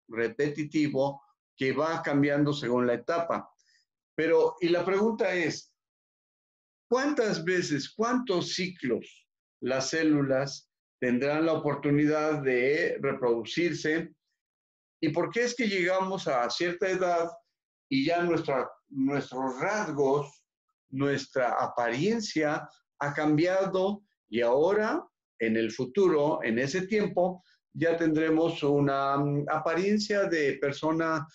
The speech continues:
grande, de viejito, de, de persona que, pues, se nos olvidan las cosas, no podemos movernos, este,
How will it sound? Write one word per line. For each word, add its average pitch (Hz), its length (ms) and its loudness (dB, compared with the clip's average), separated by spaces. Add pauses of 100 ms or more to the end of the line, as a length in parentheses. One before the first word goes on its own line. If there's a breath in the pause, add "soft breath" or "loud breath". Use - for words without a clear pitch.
(200 loud breath)
grande, 135 640 0
de 117 120 0
viejito, 113 840 -2
de, 98 320 -4 (340)
de 151 60 -12
persona 214 560 0
que, 147 340 -2 (420 loud breath)
pues, - 480 0 (500)
se 156 140 -2
nos 147 180 2
olvidan 147 420 2
las 127 180 -2
cosas, 196 720 2
no 170 180 0
podemos 147 460 0
movernos, 190 1120 0 (320 loud breath)
este, 143 880 -2